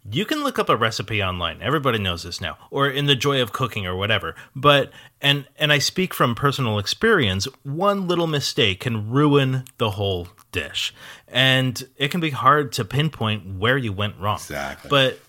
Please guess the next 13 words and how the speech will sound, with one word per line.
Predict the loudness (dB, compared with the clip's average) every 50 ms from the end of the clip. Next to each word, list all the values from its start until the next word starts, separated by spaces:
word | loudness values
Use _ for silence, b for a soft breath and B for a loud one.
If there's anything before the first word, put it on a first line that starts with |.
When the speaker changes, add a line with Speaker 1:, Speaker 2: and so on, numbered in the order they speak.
| _
Speaker 1:
when | -8 -4 -4 -4 -4
you | -4 -6 -4
have | -2 0 2 2 2 0 -2 -8 -14 _
your | -4 0 2 2 2 0
instructor | -2 -4 -4 -4 -6 -8 -8 -2 0 0 0 0 0 -2 0 2 2 0 -2
walking | -4 -10 -12 -6 -2 0 0 0 0 -2 -4 -4 -2 -2
you | -2 -2 -2
through | -4 -6 -8 -6 -4 -2 -2 -2 -2
step | -2 -4 -4 -4 -2 -2 -2 -2
by | -2 -2 -2
step, | -2 -4 -8 -8 -6 -4 -4 -4 -6 -8 -10 B B B B
watching | -8 -4 -2 -2 -2 -2 -4 -6 -4 -4 -2
your | -2 -4 -4